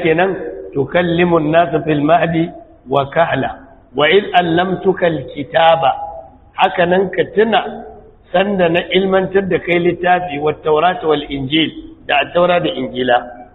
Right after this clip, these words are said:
"Wa id takhluqu min at-tin ka hay'ati at-tayri bi idni, fatanfukhu fihi fatakunu tayran bi idni." Ka tuna kuma lokacin da za ka ɗau yumɓu,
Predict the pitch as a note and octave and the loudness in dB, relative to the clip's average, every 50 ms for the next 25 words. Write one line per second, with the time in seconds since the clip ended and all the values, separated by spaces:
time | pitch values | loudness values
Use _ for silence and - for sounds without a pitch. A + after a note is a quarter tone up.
0 | - _ _ - D#3 E3+ E3+ E3+ E3+ - - A#3 A#3+ - G#3 - A#3+ A#3 - - | -20 _ _ 0 2 4 4 4 2 2 0 -2 -2 -2 -6 0 0 0 0 0
1 | - F#3+ G3 G#3 G3+ - F#3+ F#3 G3 G3+ G#3 G3 F#3 D#3 - - - D#3+ F#3+ F#3+ | -2 0 0 0 0 0 -2 2 2 2 2 2 0 -2 -4 -6 -2 0 2 2
2 | F#3+ F#3 E3+ C#3 - - - - - - - - _ - - E3+ D#3+ E3+ F3 E3+ | 2 2 0 -2 -4 -8 -16 -20 -20 -20 -20 -20 _ -4 -2 0 2 2 2 2
3 | E3 E3 E3 G3 G3+ - - F#3 E3 - - G3 G3 G3 F#3+ F#3+ E3+ D3+ D#3+ D#3 | 2 0 0 0 -2 0 -2 -4 -4 -4 -2 2 4 4 4 4 2 0 -2 -2
4 | D#3+ - G3 F#3+ F3+ E3+ D#3 D3 C#3+ C3 C3 - - - - _ _ - D#3 D#3+ | 0 2 0 0 0 -2 -2 -2 -2 -4 -6 -12 -18 -20 -20 _ _ -4 -2 -2
5 | D#3 - - G3+ A3 A3 G3+ F#3 E3 - G3+ F3+ F#3 F3+ E3+ - - F#3+ G3 F3+ | -2 0 0 0 0 0 0 -4 -4 -2 -4 -2 -2 -4 -4 -2 -2 -2 2 2
6 | F3+ D#3 D#3+ E3 - D#3 D#3 - F#3+ F#3+ F#3+ F3+ D3+ - E3 F3 F3 E3+ D#3+ D3 | 2 2 0 -2 -2 -4 -6 -2 0 0 0 0 0 0 0 0 2 2 0 -2
7 | C#3 C#3 - D#3 C#3+ C3+ C3 - - - - _ _ _ _ _ _ _ _ _ | -2 -6 -6 -6 -6 -6 -10 -14 -18 -20 -20 _ _ _ _ _ _ _ _ _
8 | - B2 B2 - - E3+ F3+ D#3+ C#3 - D3 D3 D#3 D3+ D#3 E3 E3+ D#3+ D#3+ D3+ | -16 -16 -14 -8 -4 0 2 2 0 0 -2 0 2 2 4 2 0 0 0 -4
9 | C3 - D#3+ E3 D#3+ D#3 D3 C#3 D3+ D#3+ D#3+ D#3+ D#3+ D#3 - D3+ D#3 D#3 D#3+ D#3 | -4 -4 -4 -2 0 0 2 2 2 0 0 -2 -6 -4 0 0 2 4 4 4
10 | D#3 D#3 D#3+ - D#3 D#3 | 4 2 -2 0 2 2